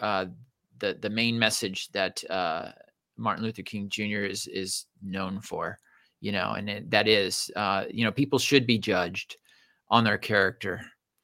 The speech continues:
and not on the color of their skin. And so, um,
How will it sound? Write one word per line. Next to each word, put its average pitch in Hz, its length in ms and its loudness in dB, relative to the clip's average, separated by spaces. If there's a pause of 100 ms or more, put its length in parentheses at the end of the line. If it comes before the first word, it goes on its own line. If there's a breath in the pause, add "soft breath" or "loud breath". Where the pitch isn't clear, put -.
(320)
and 107 160 -2
not 101 320 6
on 107 180 -4
the 92 80 -4
color 95 280 2
of 90 60 -2
their 85 140 -2
skin. 90 540 -4 (120)
And 98 220 -4
so, 98 420 2
um, 95 440 -6